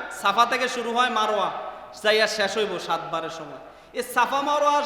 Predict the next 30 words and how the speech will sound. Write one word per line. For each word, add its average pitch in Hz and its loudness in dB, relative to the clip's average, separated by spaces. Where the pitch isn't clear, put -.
মাঝখানে 240 -4
একটা 247 -4
জায়গা 240 0
আছে, 233 0
সবুজ 214 -4
রঙের 240 -2
লাইট 202 2
দেওয়া 208 2
থাকে, 180 -2
হাজী 175 -4
সাহেবরা 175 -2
দেওয়া 196 0
থাকে 214 -2
না? 269 0
এই 226 6
জায়গাটায় 254 2
গেলে 254 2
একটু 254 -2
দৌড় 240 6
দেওয়া 240 4
লাগে 196 2
সাতবার, 190 0
সুবহানাল্লাহ। 180 0
রমল, 208 4
রমল। 190 0
মাসআবে 302 4
রমল 311 4
করা 294 2
লাগে 311 2
সাতবার, 233 0